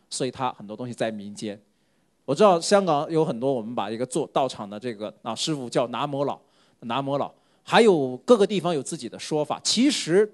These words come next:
他们未必是，有一些是正统道教徒，但他手中有东西，小心，他用的东西他可能也不知道是哪里来的，他只照着念，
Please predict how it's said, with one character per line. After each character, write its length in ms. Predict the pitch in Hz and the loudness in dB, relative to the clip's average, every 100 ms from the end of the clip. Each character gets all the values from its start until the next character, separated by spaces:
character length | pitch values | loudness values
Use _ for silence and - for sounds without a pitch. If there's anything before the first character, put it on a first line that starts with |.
| - | -4
他 160 | - 277 | 2 4
们 160 | 277 | 6
未 140 | 285 220 | 4 2
必 180 | 180 170 | 0 -4
是， 200 | - 147 | -4 -4
有 120 | 135 | -4
一 40 | |
些 120 | 190 | -2
是 100 | 190 | -4
正 260 | 185 294 208 | 0 0 0
统 240 | - 135 | -6 -6
道 180 | 175 165 | -2 -2
教 200 | 170 143 | 0 -4
徒， 180 | - 143 - | -4 -6 0
但 160 | 214 | 0
他 180 | 196 226 | 0 -4
手 220 | 214 151 | -4 -6
中 200 | 131 180 175 | -2 -4 -2
有 120 | 123 - | -4 -6
东 160 | 156 | -10
西， 180 | 156 113 - _ _ | -10 -14 -18 _ _
小 160 | - 113 | -10 -8
心， 180 | 135 131 _ _ _ | -10 -16 _ _ _
他 160 | - 254 | 4 4
用 120 | 240 | 6
的 120 | 208 | 4
东 200 | 208 220 | 2 0
西 140 | 226 156 | -2 -4
他 180 | 226 | -4
可 180 | 233 170 | -2 -4
能 80 | 175 | -2
也 100 | 143 | -4
不 100 | 147 | -6
知 100 | - | -4
道 140 | 160 | -4
是 120 | - 143 | -2 -2
哪 140 | 131 | -2
里 120 | 139 | -2
来 160 | 101 104 | -4 -8
的， 100 | 110 | -4
他 140 | 180 | -4
只 120 | 170 | -2
照 160 | 123 165 | -2 -2
着 120 | 147 | -2
念， 200 | 160 143 | -6 -6